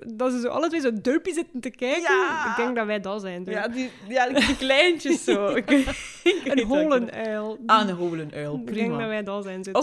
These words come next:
Speaker 1: twee van die
Speaker 2: top.
Speaker 1: holenuilen, zo.
Speaker 2: <laughs>
Speaker 1: Ja.
Speaker 2: Holenuilen.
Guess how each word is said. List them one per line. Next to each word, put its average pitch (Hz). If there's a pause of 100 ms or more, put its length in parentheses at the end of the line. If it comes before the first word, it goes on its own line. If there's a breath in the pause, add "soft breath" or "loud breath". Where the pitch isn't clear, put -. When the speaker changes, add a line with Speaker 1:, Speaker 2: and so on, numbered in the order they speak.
Speaker 1:
twee 226
van 214
die 202
Speaker 2:
top. 185
Speaker 1:
holenuilen, 190
zo. 185
Speaker 2:
<laughs> 349 (160)
Speaker 1:
Ja. 208
Speaker 2:
Holenuilen. 202